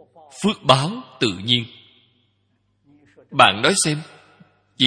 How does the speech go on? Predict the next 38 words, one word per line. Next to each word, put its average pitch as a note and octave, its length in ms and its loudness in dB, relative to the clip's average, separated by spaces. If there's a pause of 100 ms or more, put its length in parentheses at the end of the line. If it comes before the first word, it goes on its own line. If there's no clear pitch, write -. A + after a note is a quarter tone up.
tự B2 160 -4
tại G2 240 4
không? E3 160 -6 (1800)
Cho E3 120 -4
nên C3+ 220 2
tiền F#2 260 0
không B2+ 140 -4
nên B2+ 140 2
đi A#2+ 120 0
đầu F2 240 -4
tư. A2+ 180 -4 (760)
Tiền B2 220 0
không D#3 160 -2
nên D#3 140 0
để G#2+ 80 2 (100)
ở G#2 140 0
ngân D3+ 260 -2
hàng. A2+ 320 -6 (360)
Để A#2+ 120 4
ở B2+ 160 2
đâu D3+ 300 0
cũng G#2+ 220 -6
không C3 200 -4
đáng C#3 280 -2
tin. C3 160 0 (1700)
Bố F3 280 8
thí A3 340 0 (380)
cho D#3+ 160 4
tất A#3+ 120 -2
cả - 180 4
chúng G3+ 160 -4
sanh, E3+ 200 0 (760)
đó C3+ 300 4 (100)
chính F#3+ 140 -2
là B2+ 360 -2
thật A2+ 140 -2 (300)
đáng C3 300 -2
tin. C3 140 -2